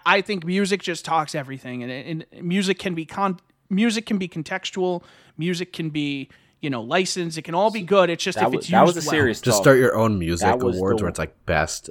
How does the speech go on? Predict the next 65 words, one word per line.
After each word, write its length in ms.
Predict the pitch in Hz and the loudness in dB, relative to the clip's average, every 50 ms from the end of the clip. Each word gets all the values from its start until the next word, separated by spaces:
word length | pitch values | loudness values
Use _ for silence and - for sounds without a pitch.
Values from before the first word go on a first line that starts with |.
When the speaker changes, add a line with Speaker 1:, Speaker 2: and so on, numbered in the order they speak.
| - _ - | -20 _ -12
Speaker 3:
start 440 | - - - - 117 110 117 101 - | -10 -10 -6 -2 0 0 0 0 0
menu, 460 | 92 87 80 78 78 73 71 76 71 - - _ - - | -2 -4 -4 -4 -4 -6 -6 -8 -8 -10 -14 _ -14 -4
best 320 | - 90 95 104 - - - - | 0 2 2 2 0 -4 -6 -4
end 240 | 104 110 110 107 - | -2 -2 -2 -2 -4
credits. 640 | - - 92 85 - 85 - - - - - - _ _ _ _ _ _ _ - 226 170 - - - | -4 -4 -4 -4 -4 -4 -8 -6 -8 -8 -8 -10 _ _ _ _ _ _ _ -8 -8 -6 -8 -8 -8
Speaker 2:
Nah, 320 | 143 123 120 107 98 92 98 | -4 -2 -2 -2 -2 -2 -2
I 80 | 113 | -2
don't, 260 | 131 151 151 143 139 | -2 0 -2 -2 -2
I 120 | - 139 147 | 0 0 0
don't 100 | 156 143 131 | 0 2 2
wanna 60 | 117 | 6
Speaker 3:
'Cause 100 | 175 165 | 6 8
Speaker 2:
do 80 | 165 175 | 10 10
Speaker 3:
there's 120 | 180 190 | 10 10
Speaker 2:
that. 60 | 202 | 8
Speaker 3:
why 100 | 190 175 170 | 8 8 8
I 20 | |
didn't 180 | 170 170 165 147 | 8 8 6 6
go 120 | 156 147 156 | 6 6 8
for 20 | |
Speaker 2:
I, 160 | 139 139 139 | 8 6 6
Speaker 3:
Final 180 | 127 113 117 127 | 6 4 6 6
Speaker 2:
I, 60 | 135 | 6
Speaker 3:
Fantasy 200 | 139 131 123 - | 6 6 4 4
seven 140 | - 127 175 | 6 6 8
Speaker 2:
you 40 | 196 | 8
would 100 | 226 208 | 8 6
Speaker 3:
Remake 140 | 202 117 123 | 6 6 6
Speaker 2:
see 180 | 170 208 214 | 8 8 8
me 100 | 202 190 | 6 6
Speaker 3:
is 60 | 190 170 | 6 6
'cause 140 | 160 160 | 4 4
Speaker 2:
in 60 | 160 156 | 4 4
the 60 | 151 | 4
Speaker 3:
Barrett 140 | - - - | 4 6 4
Speaker 2:
corner 180 | 151 143 139 139 | 4 4 2 2
Speaker 3:
going, 140 | 135 127 - | 0 0 0
Speaker 2:
sleeping. 300 | - - 135 107 135 127 | 0 -2 -2 0 0 0
Speaker 3:
"Da-da-da-da-da." 580 | 135 131 135 135 135 135 127 127 123 110 - - | 0 0 2 2 4 4 4 4 4 2 0 0
I 80 | 98 104 | -2 -4
was 80 | 101 92 | -2 -2
like, 140 | 101 98 - | -4 -6 -2
"Barrett, 280 | - 95 92 92 - | 0 0 0 0 0
why 160 | 90 85 82 | 0 -2 0
are 100 | 92 95 | 0 0
you 200 | 87 80 82 82 | -2 -2 -4 -4
doing 200 | 76 78 76 73 | -4 -6 -6 -8
that? 220 | 73 73 69 67 - - | -8 -10 -10 -10 -8 -6
I 160 | - 82 92 | -4 -4 -4
wanna 300 | 95 95 92 85 80 80 | -4 -4 -6 -6 -6 -6
hear 320 | 80 - - - 80 76 | -10 -10 -10 -8 -8 -8
it 160 | - - _ | -8 -10 _
proper." 420 | - - - 87 85 82 - - - | -12 -6 0 2 2 2 0 -2 -6
Speaker 1:
No, 280 | 170 170 160 151 143 | -4 -2 -2 -2 -4
it, 160 | 143 160 165 - | -6 -8 -8 -6
it 60 | 175 | -4
was 160 | 170 170 156 | -4 -4 -4
great 420 | - - 160 151 160 160 147 117 - | -6 -10 -8 -4 -4 -4 -4 -4 -8
that 140 | 139 135 - | -10 -10 -10
he 100 | 143 127 | -10 -10
did 220 | 123 131 113 113 | -10 -10 -12 -12
it. 180 | 117 113 - 98 | -12 -12 -8 -4
Speaker 3:
No, 220 | 98 104 98 87 | -2 -2 -2 -2
it 80 | - 76 | -4 -6
wasn't. 520 | 82 82 87 82 73 65 69 69 60 - | -6 -4 -2 -2 -2 -4 -8 -10 -12 -14